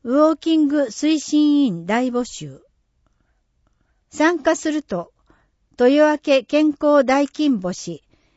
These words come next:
マイレージ五星、ポイントもらえます。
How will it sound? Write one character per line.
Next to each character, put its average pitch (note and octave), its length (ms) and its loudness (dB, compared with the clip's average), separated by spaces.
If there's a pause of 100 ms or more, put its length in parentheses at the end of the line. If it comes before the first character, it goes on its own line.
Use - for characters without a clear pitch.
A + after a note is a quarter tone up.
(240)
マ C4+ 200 2
イ D#4 120 2
レ D4+ 220 0
ー F#3+ 60 -4
ジ F3 280 -12 (120)
五 A#3+ 180 0
星、 G#3+ 380 -6 (360)
ポ A3+ 160 -2
イ B3 100 0
ン A#3+ 80 -4
ト A3+ 220 -2
も F3 160 -6
ら G3 160 -4
え G3 40 -4
ま F#3 180 -8
す。 - 140 -20